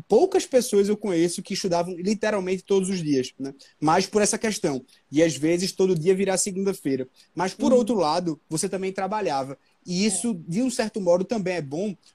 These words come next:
Speaker 1: porque a gente sabe que a ociosidade, ela
Speaker 2: Muito.
Speaker 1: tende a prejudicar, às vezes, né? As
Speaker 2: Eu
Speaker 1: férias que a gente
Speaker 2: preferia,
Speaker 1: tira.
Speaker 2: eu pre-, exatamente. Eu preferia estu-, estudar trabalhando do que quando eu não tava trabalhando. Porque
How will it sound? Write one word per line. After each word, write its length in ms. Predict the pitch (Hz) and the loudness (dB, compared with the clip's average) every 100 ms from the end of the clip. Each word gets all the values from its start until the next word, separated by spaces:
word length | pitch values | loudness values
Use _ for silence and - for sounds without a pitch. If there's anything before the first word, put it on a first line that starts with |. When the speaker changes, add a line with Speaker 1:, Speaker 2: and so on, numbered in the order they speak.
| - | -6
Speaker 1:
porque 200 | 180 202 | -2 0
a 40 | |
gente 200 | 190 202 | -2 -2
sabe 300 | - 180 185 | -2 -2 -2
que 300 | 190 208 190 | -4 -4 0
a 140 | 175 175 | 2 4
ociosidade, 1000 | 208 208 220 202 190 147 151 180 175 - | 4 2 0 -2 -4 -4 -2 -2 -6 -10
ela 380 | 156 175 185 180 | -2 2 2 2
Speaker 2:
Muito. 280 | 226 214 190 | 0 0 -2
Speaker 1:
tende 360 | 214 240 202 | -2 -2 -2
a 80 | 190 | -2
prejudicar, 580 | 196 196 175 175 135 127 127 | 0 0 0 0 -2 -2 -2
às 140 | 147 | 0
vezes, 440 | 135 127 120 - - - | 2 0 -2 -12 -18 -12
né? 200 | 151 170 | -8 -4
As 140 | 156 156 | 0 4
Speaker 2:
Eu 100 | 285 | 6
Speaker 1:
férias 320 | 165 330 359 | 6 6 6
que 60 | 330 | 4
a 40 | |
gente 140 | 311 262 262 | 4 4 2
Speaker 2:
preferia, 100 | 302 | 2
Speaker 1:
tira. 200 | - 269 _ _ _ _ _ - | 2 -2 _ _ _ _ _ -4
Speaker 2:
eu 80 | 269 | 0
pre-, 220 | 330 349 | 0 0
exatamente. 680 | 302 311 311 311 370 285 247 - | -4 -2 0 0 -2 -4 -4 -2
Eu 100 | 269 | 0
preferia 680 | 330 - 466 359 220 220 - _ _ _ - | 0 -2 -4 -2 -2 -4 -8 _ _ _ -12
estu-, 380 | 262 - 302 - | -12 -8 -8 -6
estudar 380 | 269 - 254 202 | -8 -6 -4 -2
trabalhando 540 | 277 262 302 285 269 | -2 0 0 -2 -4
do 80 | 285 | -6
que 140 | 294 285 | -6 -4
quando 180 | 294 | -4
eu 60 | 285 | -6
não 120 | 294 | -6
tava 340 | 285 262 269 269 | -6 -2 -2 -2
trabalhando. 560 | 277 262 339 262 233 | -6 -6 -6 -6 -6
Porque 480 | 226 285 - 294 285 | -8 -10 -4 -2 -2